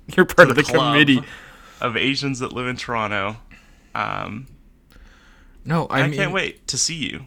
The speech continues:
Speaker 1: all we hear is that Yusei Kikuchi is his childhood hero.
Speaker 2: Yeah, he wore the same number, famously.
Speaker 1: Just like Vince Carter was for Kevin Durant, and that's why Kevin Durant signed with the
Speaker 2: Signed
Speaker 1: Toronto
Speaker 2: with
Speaker 1: Raptors.
Speaker 2: the Raptors. Yeah, it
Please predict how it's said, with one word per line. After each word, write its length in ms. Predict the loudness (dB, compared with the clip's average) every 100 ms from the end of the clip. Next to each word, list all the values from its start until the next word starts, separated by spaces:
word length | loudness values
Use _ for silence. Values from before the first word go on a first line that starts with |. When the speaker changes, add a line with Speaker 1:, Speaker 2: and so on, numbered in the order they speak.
| -4
Speaker 1:
all 240 | 6 6 8
we 140 | 4
hear 280 | 4 6 6
is 220 | 4 2
that 180 | -2 -2
Yusei 340 | -2 -2 -4
Kikuchi 580 | -6 -2 -2 0 -2 -2
is 180 | -4 -6
his 180 | -10 -8
childhood 480 | -6 -4 -4 -6 -4
hero. 520 | -2 0 -2 -8 -12 -20 -20 -20 -16 -8
Speaker 2:
Yeah, 160 | -8
he 200 | -8 -8
wore 160 | -2 -2
the 60 | -2
same 220 | -4 -4
number, 400 | -4 -4 -6 -6
famously. 320 | -8 -6 -2 2
Speaker 1:
Just 360 | 2 2 0 2
like 540 | 4 2 0 -8 -20 -20 -20 -20 -20 _ -20 -10
Vince 240 | -6 -6 -2
Carter 320 | 0 2 2
was 180 | -2 -4
for 140 | -8
Kevin 260 | -4 -6 -4
Durant, 380 | -4 -2 -4 -6
and 120 | -4
that's 220 | -4 -2
why 100 | -4
Kevin 280 | -4 -6 -4
Durant 320 | -2 -2 -4
signed 240 | -6 -6
with 80 | -8
the 100 | -14 -6
Speaker 2:
Signed 220 | -2 0
Speaker 1:
Toronto 80 | 0
Speaker 2:
with 80 | -2
Speaker 1:
Raptors. 360 | -2 -6 -10 -12
Speaker 2:
the 40 |
Raptors. 200 | -12 -6
Yeah, 160 | -4
it 80 | -4